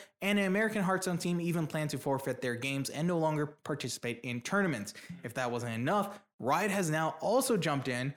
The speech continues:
They're trying to do what I can only call pre-planned damage control, to a sense, to their twenty nineteen League of Legends World Championship, asking players and casters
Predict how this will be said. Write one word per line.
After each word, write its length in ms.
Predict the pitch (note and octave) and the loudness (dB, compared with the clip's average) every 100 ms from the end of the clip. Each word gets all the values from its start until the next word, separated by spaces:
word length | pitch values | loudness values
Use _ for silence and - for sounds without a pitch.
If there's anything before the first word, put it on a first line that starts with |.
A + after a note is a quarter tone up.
| - | 0
They're 160 | F#3 F3+ | 2 2
trying 300 | - B3 A3+ | 2 2 2
to 100 | F3+ | 2
do 140 | G3 | 4
what 140 | E3+ D3+ | 4 4
I 100 | D3+ | 2
can 160 | D3 | 0
only 140 | D3 C3+ | 0 0
call 260 | C3+ B2+ | 0 0
pre-planned 960 | - - F#3 F#3+ F#3 F#3 E3 D#3+ D#3+ C#3+ | -2 -6 0 2 0 -2 -2 0 0 0
damage 340 | C#3 G#3 A#3 | 0 0 -2
control, 540 | C#4+ C#4+ D#4 E4 E4 E4+ - | -2 -2 0 0 0 -6 -6
to 120 | C#4 | -4
a 40 | B3+ | -2
sense, 340 | C#4+ D4+ C#4+ - _ _ _ _ | 0 -2 -4 -12 _ _ _ _
to 380 | - G3 F#3 E3 | 2 2 2 0
their 460 | E3+ E3+ E3+ D#3 - _ | 2 4 4 0 -8 _
twenty 240 | - E3+ E3 | 0 2 4
nineteen 460 | D#3 D3 D3 C#3+ | 2 2 0 0
League 180 | C3 B2+ | 2 2
of 200 | B2+ - - | 0 -2 -2
Legends 400 | B2+ B2 B2 A2+ | 0 0 -2 -2
World 300 | A2 A2 G#2 | -2 -4 0
Championship, 580 | G#3 A#3 E3+ C3+ A2+ - | 0 2 0 -2 -6 -4
asking 320 | A3 G#3 B3+ | -4 0 0
players 280 | F3+ E3 E3 | 2 2 2
and 120 | F3+ | 0
casters 420 | D3 B2+ - C3+ | -2 -2 -2 -6